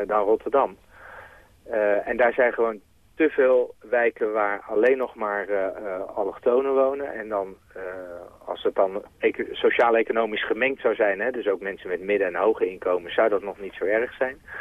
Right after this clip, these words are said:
Maar het zijn ook vooral sociale huurwoningen en, eh, en andere particuliere goedkope huurwoningen die daar tegen elkaar aanstaan. Eh,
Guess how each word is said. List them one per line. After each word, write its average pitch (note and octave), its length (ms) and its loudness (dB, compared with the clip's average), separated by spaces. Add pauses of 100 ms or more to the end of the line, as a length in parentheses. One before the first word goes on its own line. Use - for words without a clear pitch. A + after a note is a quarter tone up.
(420)
Maar A2 100 0
het A2+ 100 0
zijn A2+ 200 2
ook G#2 120 0
vooral G2+ 220 2
sociale G#2 460 2
huurwoningen G#2+ 680 2
en, F#2+ 240 -8
eh, F#2+ 300 -10
en F#2+ 140 -12
andere A#2+ 360 -2
particuliere A#2 640 0
goedkope G#2 480 -4
huurwoningen F#2+ 580 0
die F2+ 120 -10
daar F2+ 160 -2
tegen F#2+ 280 0
elkaar F2+ 320 -2
aanstaan. G2+ 520 -6 (1040)
Eh, G#2 100 -4